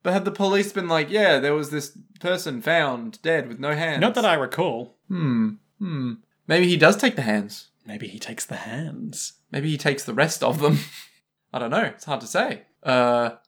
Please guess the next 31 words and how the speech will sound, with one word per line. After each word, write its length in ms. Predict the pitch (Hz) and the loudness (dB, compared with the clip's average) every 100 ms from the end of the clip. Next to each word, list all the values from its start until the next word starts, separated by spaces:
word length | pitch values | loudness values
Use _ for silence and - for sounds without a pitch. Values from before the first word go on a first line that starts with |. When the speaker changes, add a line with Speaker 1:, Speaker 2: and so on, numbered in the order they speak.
| _ - | _ -2
Speaker 2:
Okay, 220 | 185 135 | 2 2
so 100 | - | 4
you 140 | 165 160 | 2 4
think 260 | 202 196 190 | 2 0 -2
it's, 200 | - - - | -2 -8 -6
it's 200 | 180 - | -6 0
gonna 200 | 175 151 | 2 4
be 140 | 139 | 4
like 200 | 139 127 | 2 2
a, 260 | 135 123 127 | 2 2 0
a 120 | 135 135 | -4 -6
searching 440 | - 233 208 208 | -2 -2 0 0
for 100 | 190 | 2
stand 420 | - 202 175 135 | 2 2 2 0
users 320 | 113 110 110 170 | -2 -8 -8 2
Speaker 1:
Yeah, 240 | 233 156 | 4 6
Speaker 2:
thing. 80 | 139 | 4
Speaker 1:
probably. 600 | 226 185 151 147 123 113 | 2 2 0 -2 -2 -2
Speaker 2:
Cool. 340 | 180 139 104 - | 0 -2 -4 -8
Speaker 1:
Just 220 | 190 196 | -8 -2
like 180 | 180 175 | -2 0
a 60 | |
matter 260 | 170 165 165 | 0 0 0
of, 160 | 147 147 _ - | -4 -8 _ -8
"Where's 200 | 466 330 | -2 0
another 220 | 269 226 | 0 0
stand 360 | - 226 214 175 | 0 4 4 4
user? 280 | 147 110 110 | 0 -2 -2
Let's 280 | 208 254 | -2 -2
go 200 | - 202 | 0 0
find 100 | 185 | 2